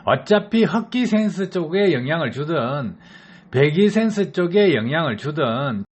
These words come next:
연료 분사량을 정량시켜야 됩니다. 그러면 운전자가 조금 둔하더라도 산소 센서 쪽에 영향을 주게 만들면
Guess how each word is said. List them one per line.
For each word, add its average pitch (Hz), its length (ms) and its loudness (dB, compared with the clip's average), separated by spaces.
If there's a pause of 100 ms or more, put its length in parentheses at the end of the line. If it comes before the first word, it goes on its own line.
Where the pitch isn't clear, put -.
(280)
연료 160 340 6
분사량을 143 680 -4
정량시켜야 156 800 -6
됩니다. 85 460 -16 (920)
그러면 127 600 -2 (1000)
운전자가 120 840 -4 (500)
조금 117 320 -6
둔하더라도 127 880 -4 (560)
산소 143 400 -4
센서 117 340 -6
쪽에 131 560 -8 (420)
영향을 117 360 -2
주게 131 260 -4
만들면 120 800 -4